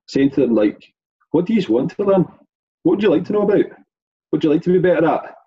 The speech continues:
And then you go, they, they'll give you all the, the information that they think, and then you can kind of combine that with your professional judgment when you get to know your kids and say, "Well, do you know what, we, we, we kinda really need to work on this," or, you know, "This kinda needs to be developed here further," and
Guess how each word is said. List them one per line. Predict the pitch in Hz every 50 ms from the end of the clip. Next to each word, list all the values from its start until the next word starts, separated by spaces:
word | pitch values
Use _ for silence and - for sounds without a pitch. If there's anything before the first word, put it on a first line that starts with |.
| _ _ _ _ -
And | 110 120
then | 123 123 123
you | 117 110
go, | 131 123 120 113
they, | 107 117
they'll | - 120 113
give | 117 123 113
you | 117 117
all | 117 117 107
the, | 107 107 107 107 -
the | 110 104
information | 101 - 101 110 143 151 - - 175 147 - - - _ _ _ _ _ _ _ _ _ _ -
that | 120 104
they | 123 151
think, | 156 - 185 170 156 147 - -
and | - 127
then | 139 151
you | 147
can | - - 147
kind | - 160 151
of | -
combine | - 117 110 117 120 123 131
that | 139 135 -
with | 127
your | 123 -
professional | - - - 127 120 - 123 110 101
judgment | 113 117 113 - 147 131 - - - - _ _ _ _ _ _ _ _ _ _ - - -
when | 123 127 120
you | 107
get | 110 117 -
to | - 117
know | 110
your | 117 127 117
kids | - 143 123 113 - -
and | 113 104
say, | - 123 117 107 - - - - _ _ -
"Well, | 107 107 104
do | -
you | 113
know | 113 104
what, | 104 104 101 -
we, | 113 107 101
we, | 92 107 104
we | - 110 104
kinda | - 117 110
really | 104 107 104 101 101
need | 101 101 101
to | 98
work | 107 117 - - -
on | 110 107
this," | 107 104 98 - - - 101
or, | 98 101 110 110 - - - - - _ -
you | 101 98
know, | 98 98 98 95
"This | 98 98 101 - -
kinda | - 107 - - 104 101
needs | 104 101 -
to | - 95
be | 101 -
developed | - 95 101 104 107 104 - -
here | - 107 95
further," | - - 104 104 107 104 107 104 98
and | 92 92 90 87